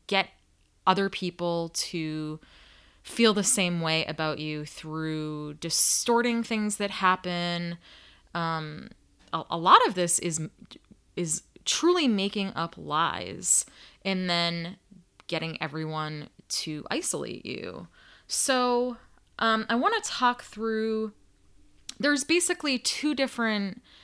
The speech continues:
major buckets of ways that bosses or coworkers can bully you. And they fall under, generally speaking, sort of these interpersonal relationship behaviors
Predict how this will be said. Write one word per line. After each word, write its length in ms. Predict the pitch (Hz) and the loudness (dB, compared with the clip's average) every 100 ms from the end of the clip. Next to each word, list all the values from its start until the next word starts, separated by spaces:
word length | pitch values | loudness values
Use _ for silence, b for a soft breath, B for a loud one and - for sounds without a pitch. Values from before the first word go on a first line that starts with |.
| B | B
major 760 | - 202 208 190 196 190 185 175 b b b b b - 156 - | 0 2 2 2 2 0 -2 -8 b b b b b -20 -8 2
buckets 640 | 185 - 151 131 - - - | 2 2 -4 -4 -2 -2 -2
of 140 | 160 | -6
ways 540 | 165 165 165 160 - - _ _ _ | -4 -2 -2 0 0 0 _ _ _
that 520 | 151 156 151 - - - _ _ _ _ - - | -8 -2 -2 -4 -12 -20 _ _ _ _ -8 2
bosses 520 | 160 151 160 151 147 | 2 2 -2 -2 -4
or 140 | 156 | -4
coworkers 640 | 147 175 147 147 151 143 - | -6 -4 -4 -6 -6 -6 -6
can 220 | - 151 | -6 -6
bully 360 | 143 135 139 - | -6 -8 -8 -10
you. 240 | - - - | -10 -10 -10
And 420 | 180 175 165 160 - B B B B B | -6 -4 -4 -6 -10 B B B B B
they 100 | 208 | -2
fall 380 | 208 254 254 262 | 6 8 8 6
under, 480 | 233 220 214 202 185 | 2 0 0 0 -2
generally 540 | - 190 180 190 180 | -2 0 0 0 0
speaking, 720 | 175 - 156 156 151 151 147 - | -2 -2 -4 -4 -4 -4 -8 -8
sort 220 | - 170 | -6 -4
of 60 | 160 | -4
these 200 | 160 - | -4 -4
interpersonal 1000 | - 254 240 226 - 202 185 196 180 170 | 0 0 0 -4 -4 -2 -2 -2 -2 -2
relationship 680 | 165 160 170 170 - 160 - | -2 -2 -2 -2 -2 -4 -6
behaviors 800 | 156 147 151 143 151 147 151 | -10 -8 -8 -8 -8 -8 -6